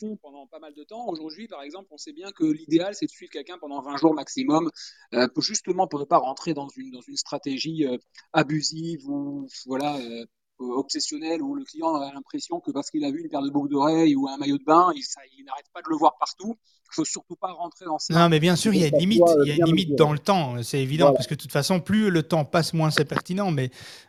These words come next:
Speaker 2: euh, mais, mais le but, c'est quand même d'être, euh, d'être là, de montrer que finalement, euh, enfin,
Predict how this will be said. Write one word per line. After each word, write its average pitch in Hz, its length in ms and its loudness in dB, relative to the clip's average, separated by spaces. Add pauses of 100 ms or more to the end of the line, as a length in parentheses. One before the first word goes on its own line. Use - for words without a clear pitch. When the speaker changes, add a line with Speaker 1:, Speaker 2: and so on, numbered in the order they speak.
(120)
Speaker 2:
euh, 135 440 2
mais, 156 260 0
mais 147 160 4
le 143 80 0
but, 185 260 0
c'est 151 140 -4
quand 156 160 4
même 165 180 4
d'être, 147 400 0
euh, 139 160 2 (480)
d'être 143 320 0
là, 185 180 8
de 156 80 4
montrer 147 400 2
que 160 80 -4
finalement, 151 720 2
euh, 127 40 -2 (440)
enfin, 135 160 -8